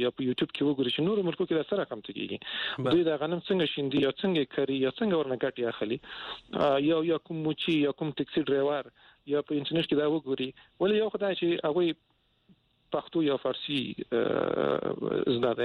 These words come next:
Speaker 1: انګلیسي یا نورې ژبې نه دي زده، او مواد ټول په نورو ژبو کې دي، موږ په ژبې کې هیڅ هم داسې خاص نشته دي. نو یو خو دا ش-، یا-، دا شی هغوی مجبوروي چې انټرنیټ ته بیخي داسې علاقه ونه لري. دویم قیمت دومره جګ دی. دریم د حکومت پالیسي داسې دی چې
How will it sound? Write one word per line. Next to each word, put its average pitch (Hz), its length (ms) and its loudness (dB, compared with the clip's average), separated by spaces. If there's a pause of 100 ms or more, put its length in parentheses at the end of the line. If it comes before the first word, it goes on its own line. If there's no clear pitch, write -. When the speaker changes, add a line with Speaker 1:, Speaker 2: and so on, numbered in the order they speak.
Speaker 1:
انګلیسي 135 440 2
یا 131 120 2
نورې 135 200 2
ژبې 127 240 0
نه 151 100 2
دي 113 120 -4
زده، 104 120 -4 (440)
او 139 60 4 (100)
مواد 165 300 2
ټول 160 200 -2
په 156 80 0
نورو 131 220 2
ژبو 110 200 0
کې - 120 -2
دي، 127 180 4
موږ 151 160 2
په 131 100 0
ژبې 123 200 0
کې - 120 -4
هیڅ - 200 -4
هم 117 180 0
داسې 117 260 -2
خاص 123 300 0
نشته 120 280 -4
دي. 104 80 -2 (440)
نو 156 140 4
یو 175 120 2
خو 165 60 -2
دا 156 160 0
ش-، - 120 -8 (140)
یا-، 151 100 0 (140)
دا 143 160 2
شی 120 140 0
هغوی 117 320 0
مجبوروي 120 420 2
چې 123 200 -2
انټرنیټ 123 300 -2
ته - 120 -4
بیخي 117 180 0
داسې 113 240 0
علاقه 113 320 0
ونه 107 220 -6
لري. - 180 -10 (420)
دویم 147 320 2 (300)
قیمت 143 340 2 (320)
دومره 127 220 0
جګ 110 200 -2 (120)
دی. 113 100 2 (360)
دریم 139 440 0
د 127 200 2
حکومت 139 360 -4
پالیسي 127 460 0 (500)
داسې 135 220 0 (100)
دی 131 160 4
چې 131 80 -2